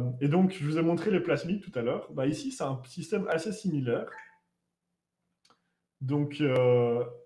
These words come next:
alors, j'ai pas de bacté-, de vidéo de la bactérie qui colle, mais il y a des photos dans la, dans, dans le P D F, euh, du projet, par contre. Donc, euh, bah, en fait, ici, les vaccins A R N messager, ce qu'ils font, c'est qu'ils prennent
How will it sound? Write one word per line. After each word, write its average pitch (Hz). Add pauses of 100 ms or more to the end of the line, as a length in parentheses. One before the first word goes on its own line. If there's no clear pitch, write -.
alors, 131
j'ai 131
pas 170
de 165
bacté-, 151
de 135
vidéo 147
de 170
la 160
bactérie 147
qui 143
colle, 208
mais 165
il 139
y -
a -
des 131
photos 165
dans 156
la, 131
dans, 127
dans 131
le 123
P 139
D 117
F, -
euh, 139 (120)
du 135
projet, 120
par -
contre. - (1160)
Donc, 143
euh, 135
bah, 143
en 143
fait, 214
ici, 220 (120)
les 151
vaccins 156
A 151
R 143
N 180
messager, 156 (420)
ce -
qu'ils 151
font, 220
c'est 175
qu'ils 156
prennent 151